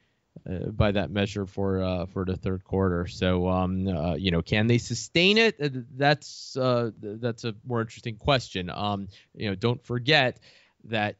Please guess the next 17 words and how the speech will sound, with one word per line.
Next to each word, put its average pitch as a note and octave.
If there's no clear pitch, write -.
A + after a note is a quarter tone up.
United, A#2
uh, G2+
shortly E3+
after D3
their C3
merger, D3+
ha-, -
had D3
this D3
window, D3
easy C#3
to B2+
forget A#2+
now, A#2+
Jason, G2
because F#2+
it, F#2